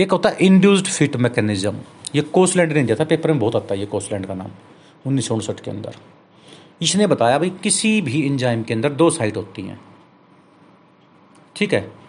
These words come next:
एक तो होता है बटरसिंग ग्रुप, एक होता है कैटालिटिक ग्रुप। क्या होता है? बटरसिंग ग्रुप, एक होता है कैटालिटिक ग्रुप।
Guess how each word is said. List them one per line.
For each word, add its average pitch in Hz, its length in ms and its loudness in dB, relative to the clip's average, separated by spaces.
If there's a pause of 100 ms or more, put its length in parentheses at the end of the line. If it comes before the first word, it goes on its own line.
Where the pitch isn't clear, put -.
(180)
एक 180 160 0
तो 196 60 2
होता 165 200 4
है 131 160 -4
बटरसिंग 131 480 0
ग्रुप, 175 240 0
एक 160 140 2
होता 117 180 0
है 143 80 -10
कैटालिटिक 101 420 -2
ग्रुप। 101 200 -10 (600)
क्या 139 100 2
होता 123 240 0
है? 135 280 -6 (480)
बटरसिंग 131 560 -2
ग्रुप, 180 220 -2
एक 170 120 -2
होता - 180 -2
है 160 60 -6
कैटालिटिक 101 400 -4
ग्रुप। 101 180 -8